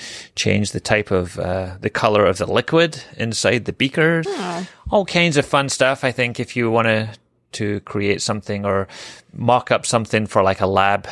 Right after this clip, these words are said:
Speaker 1: that you might be doing with your
Speaker 2: Sure.
Speaker 1: students. It's, uh,
Speaker 2: Yeah.
Speaker 1: a really quick and easy way to do that. Or maybe have students, you know, create something to show what they did in, in their experiment.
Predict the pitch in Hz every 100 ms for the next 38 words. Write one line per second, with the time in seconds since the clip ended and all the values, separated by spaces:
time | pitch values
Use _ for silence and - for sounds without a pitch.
0 | - - 80 104 101 92 - 95 98 98
1 | 294 277 196 127 123 131 113 - - -
2 | - - 85 - - 101 101 98 92 92
3 | - _ _ - 98 113 101 95 - 104
4 | 98 95 101 92 - - 85 - - -
5 | 185 196 175 147 156 - - 95 95 90
6 | - 113 107 95 - 110 76 - 104 101
7 | 95 95 - 98 95 101 - 110 95 101
8 | 98 95 - - - - - 104 98 98
9 | 98 - 95 98 - - - 67 69 -
10 | -